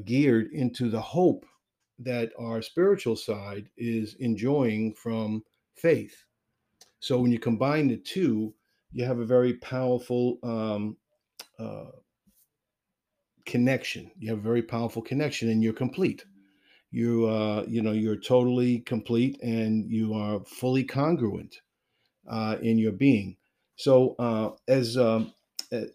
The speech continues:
as hope, uh, dwindles somewhat, um, now we start to have a problem, because now what happens is we start to deflate both our spiritual and our physical being.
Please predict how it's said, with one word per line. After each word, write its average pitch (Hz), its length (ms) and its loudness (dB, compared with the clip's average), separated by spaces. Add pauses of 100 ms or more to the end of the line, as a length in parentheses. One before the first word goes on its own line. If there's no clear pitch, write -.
as 127 400 -2
hope, 196 380 2
uh, 113 420 0 (400)
dwindles 135 480 4
somewhat, 104 520 -2 (120)
um, 104 420 -8 (260)
now 147 380 6
we 123 220 2
start 123 240 2
to 117 80 -2
have 117 80 2
a 110 60 0
problem, 151 380 4
because 110 300 -2
now 127 240 2
what 117 200 0
happens 127 400 -2
is 110 140 -4
we 110 120 -2
start 117 440 -2
to 110 320 0 (560)
deflate 123 580 0
both 123 260 2
our 107 140 2
spiritual 117 880 0
and 120 460 0
our 104 220 -6
physical 117 580 -2
being. 101 480 0